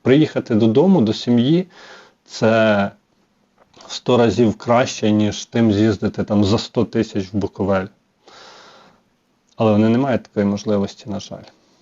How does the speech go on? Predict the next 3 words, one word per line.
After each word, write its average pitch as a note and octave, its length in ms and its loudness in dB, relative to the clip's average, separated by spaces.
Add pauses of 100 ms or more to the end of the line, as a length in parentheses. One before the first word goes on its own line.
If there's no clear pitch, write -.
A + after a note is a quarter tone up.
(1700)
Ой, E3 200 4 (920)
в A#2+ 60 -2
общем, - 340 -2